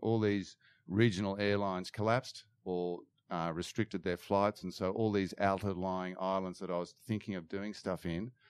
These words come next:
um, became not an option. It ended up like being on the moon. And so that was a real eye-opener for me. So I thought, "Okay, well, if we're gonna do this and we're gonna do something,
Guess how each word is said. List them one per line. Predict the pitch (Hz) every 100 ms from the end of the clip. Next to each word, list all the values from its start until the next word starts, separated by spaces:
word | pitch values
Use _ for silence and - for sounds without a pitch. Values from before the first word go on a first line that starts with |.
| _ _ -
um, | 87 90 90
became | 90 92 98 98
not | 95 92
an | 87
option. | 117 - 90
It | 87
ended | 101 98
up | 95 -
like | 98 95
being | 101 104
on | 98
the | 101
moon. | 92 120 135 - _ _ _ _ -
And | 92 95
so | 113
that | 131
was | 117
a | 104
real | 117 117
eye-opener | 101 98 104 98
for | -
me. | 95 98
So | 95 95
I |
thought, | 92 98
"Okay, | 101 101 101 98
well, | - 95 92
if | - 101
we're | 110
gonna | 123
do | 104 107 104
this | 98
and | -
we're | 95
gonna | 95
do | 90 92
something, | 87 - 101 90 90 80